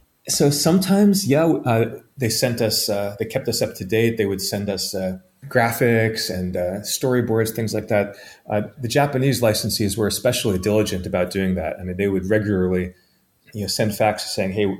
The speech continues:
we wanna change this, we wanna change that. What do you think?" But others, it was just, uh, like, we were just surprised that the version would suddenly release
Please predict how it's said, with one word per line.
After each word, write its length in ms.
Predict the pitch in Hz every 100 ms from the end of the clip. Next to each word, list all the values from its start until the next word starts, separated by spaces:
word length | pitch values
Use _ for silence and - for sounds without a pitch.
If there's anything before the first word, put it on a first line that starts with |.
| - _ _
we 60 | 104
wanna 240 | 104 98
change 320 | 95 98 90
this, 320 | 123 120 113 -
we 40 |
wanna 160 | 98 95
change 340 | - 90 87
that. 340 | 107 110 - 110
What 100 | 101
do 60 |
you 60 | 92
think?" 380 | 92 107 101 - _ - _
But 80 | -
others, 320 | 135 147 113
it 60 | 110
was 180 | 107 -
just, 300 | 110 - 104
uh, 240 | 98 92 - _ _
like, 160 | - 110
we 100 | 123
were 80 | 117
just 200 | - -
surprised 440 | 120 135 131 101
that 80 | 95
the 80 | 104
version 320 | 110 113 110
would 120 | 98
suddenly 320 | 95 107 107 95
release 720 | 90 104 120 101 - -